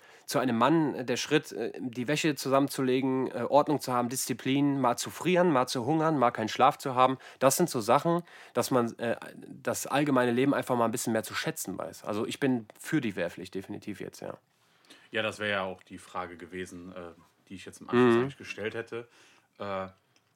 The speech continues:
Speaker 2: was ich halt, äh, ich kam ja auch noch aus der Zeit, ich bin halt nur ein Jahr jünger als du.
Speaker 1: Mhm.
Speaker 2: Und, äh, da gab's das ja auch, wenn irgendwie,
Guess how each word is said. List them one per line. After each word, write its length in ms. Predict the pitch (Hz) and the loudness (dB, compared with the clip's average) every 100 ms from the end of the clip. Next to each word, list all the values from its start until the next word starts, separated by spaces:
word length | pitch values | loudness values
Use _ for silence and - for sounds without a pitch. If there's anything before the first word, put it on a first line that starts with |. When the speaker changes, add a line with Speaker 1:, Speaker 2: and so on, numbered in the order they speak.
| - - | -20 -14
Speaker 2:
was 180 | 98 107 | -10 -8
ich 180 | 117 - | -10 -8
halt, 420 | 107 107 101 - | -6 -6 -8 -14
äh, 280 | 101 95 92 _ _ _ _ | -12 -12 -14 _ _ _ _
ich 180 | - - - - | -20 -20 -20 -6
kam 240 | 117 123 | -4 -2
ja 100 | 117 | -4
auch 140 | 123 | -6
noch 140 | 147 131 | -8 -8
aus 120 | 135 | -10
der 100 | 135 | -10
Zeit, 200 | 131 120 | -8 -8
ich 60 | - | -8
bin 120 | 107 | -8
halt 120 | 101 - 110 | -8 -12 -14
nur 200 | 101 87 | -12 -10
ein 140 | 101 | -8
Jahr 100 | 95 | -6
jünger 260 | 98 135 135 | -6 -8 -8
als 300 | 143 135 - | -10 -12 -8
du. 100 | 160 | -4
Speaker 1:
Mhm. 260 | 107 104 - _ _ - | -2 -4 -8 _ _ -14
Speaker 2:
Und, 360 | 110 107 101 | -10 -10 -10
äh, 300 | 101 104 101 95 _ | -12 -12 -12 -14 _
da 100 | 104 | -8
gab's 220 | 107 123 | -6 -6
das 120 | 110 - | -8 -8
ja 100 | 117 | -6
auch, 180 | 117 | -6
wenn 100 | 107 | -8
irgendwie, 500 | 107 101 101 98 104 | -10 -10 -10 -12 -16